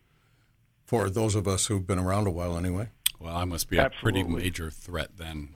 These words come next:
Speaker 2: because I like to fish and
Speaker 1: Yeah.
Speaker 2: hunt and do all that stuff.
Speaker 3: <laughs> Exactly, exactly. And then very lastly, and, and I know this is a financial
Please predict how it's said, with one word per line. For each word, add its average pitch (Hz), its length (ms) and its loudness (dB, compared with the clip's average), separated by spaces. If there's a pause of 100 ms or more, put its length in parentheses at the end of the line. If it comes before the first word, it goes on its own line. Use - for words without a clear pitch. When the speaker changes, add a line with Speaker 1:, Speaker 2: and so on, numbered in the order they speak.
(100)
Speaker 2:
because 78 580 -4 (400)
I 82 80 -6
like 78 200 -2
to - 100 -10
fish - 420 0
and 65 280 0
Speaker 1:
Yeah. 117 220 6
Speaker 2:
hunt 82 380 -2
and 69 180 -12 (240)
do 92 120 -4
all 76 140 -2
that 65 180 -8
stuff. - 260 -4 (100)
Speaker 3:
<laughs> - 0 - (680)
Exactly, 139 760 0 (320)
exactly. 127 580 -4 (260)
And 151 140 0
then 170 160 2
very 156 220 2
lastly, 143 520 0
and, 131 300 -2
and 127 300 -2
I 127 80 2
know 135 180 2
this 127 160 -4
is 127 160 -6
a 127 60 -4 (120)
financial 139 500 -2